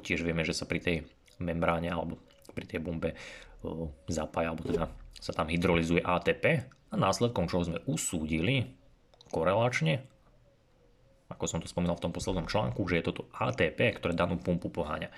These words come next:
A teda je zodpovedné za to udržiavanie tej stálej koncentrácie minerálov, týchto dvoch dôležitých minerálov. A toto sa práve vyučuje aj na školách. A to je obrovská chyba, ako hneď zistíš.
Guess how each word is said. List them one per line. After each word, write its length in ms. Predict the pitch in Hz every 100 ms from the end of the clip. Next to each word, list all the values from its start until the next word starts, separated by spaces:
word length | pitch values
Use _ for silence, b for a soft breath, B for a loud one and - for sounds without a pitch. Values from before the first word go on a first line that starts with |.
| B B -
A 40 | -
teda 180 | 90 87
je 140 | 85
zodpovedné 400 | 82 87 85 82
za 100 | 82
to 140 | 80 87
udržiavanie 480 | 85 87 82 82
tej 160 | - -
stálej 400 | - 80 82 -
koncentrácie 800 | - 80 85 78 80 - 80 -
minerálov, 720 | 87 87 80 78 76 78 -
týchto 220 | 90 - 85
dvoch 320 | 85 80 - -
dôležitých 480 | 85 82 80 80
minerálov. 420 | 78 78 80 80 - B B B B _ -
A 80 | -
toto 160 | -
sa 160 | - 98
práve 400 | 85 90 117 78
vyučuje 400 | 85 90 98 90
aj 120 | 85
na 80 | 80
školách. 480 | 78 - 78 - - - - -
A 80 | -
to 80 | -
je 40 |
obrovská 360 | 95 101 - 80
chyba, 260 | - 73 -
ako 180 | - 85
hneď 140 | 85
zistíš. 420 | 82 82 - -